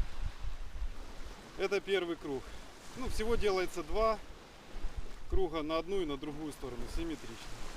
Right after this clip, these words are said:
Хорошо. Делаем вдох.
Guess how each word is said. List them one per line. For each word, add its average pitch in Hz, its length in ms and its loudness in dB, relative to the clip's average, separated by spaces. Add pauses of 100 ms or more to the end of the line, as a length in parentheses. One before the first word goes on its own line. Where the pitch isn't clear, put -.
(1300)
Хорошо. 143 340 -6 (300)
Делаем 151 340 2
вдох. 185 460 2